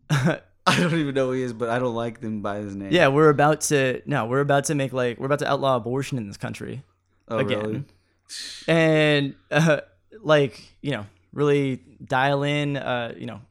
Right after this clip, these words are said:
Speaker 1: corporate finance, basically everything that we want. We're, they're trying to appoint a dude in his, like, forties who's going to live for a very long time to a lifetime appointment where he's just going to shit on the next forty years of this country.
Speaker 2: Damn.
Speaker 1: It's, yeah, it's a, it's a big fucking deal.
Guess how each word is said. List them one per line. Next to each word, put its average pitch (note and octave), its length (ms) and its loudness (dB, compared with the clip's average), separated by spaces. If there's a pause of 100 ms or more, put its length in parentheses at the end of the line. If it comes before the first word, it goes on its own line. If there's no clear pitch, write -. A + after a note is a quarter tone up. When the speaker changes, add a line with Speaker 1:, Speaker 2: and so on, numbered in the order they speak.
Speaker 1:
corporate C#3+ 260 -6
finance, C3+ 260 -2 (220)
basically A3 300 -4
everything F3 320 -2
that C#3 80 -2
we C3+ 100 -4
want. B2+ 320 -6
We're, A#2+ 220 -8
they're C3 320 -2
trying D3 240 -4
to C3 60 -2
appoint B2+ 380 -6 (120)
a B2 80 -4
dude B2 400 -8 (460)
in C3 120 -2
his, C3 160 -4
like, A#2+ 160 -4
forties A#2+ 600 -4 (300)
who's C3+ 140 -2
going C#3+ 120 -2
to B2 40 -4
live B2+ 120 -4
for B2+ 100 -2
a A2 60 -4
very C#3 200 0
long C3 200 -2
time A2+ 300 -6
to A2+ 140 -10
a - 40 -8
lifetime C3 1040 -4
appointment A#2+ 520 -6 (480)
where C3 160 0
he's B2+ 200 -4
just C#3 200 -6
going C#3 220 -2
to C3 280 -6 (200)
shit - 460 -4
on B2+ 220 -2
the A#2+ 60 -6
next - 420 -8
forty C3+ 280 -4
years B2 180 -2
of A#2 60 -12
this A2+ 100 -12
country. B2 380 -8 (720)
Speaker 2:
Damn. - 120 -8
Speaker 1:
It's, C#3 320 -2
yeah, C#3+ 220 -2
it's B2+ 160 -10
a, B2+ 220 0
it's A2+ 160 -6
a B2+ 60 -2
big C#3+ 280 0
fucking A#2+ 300 -8
deal. G2 280 -12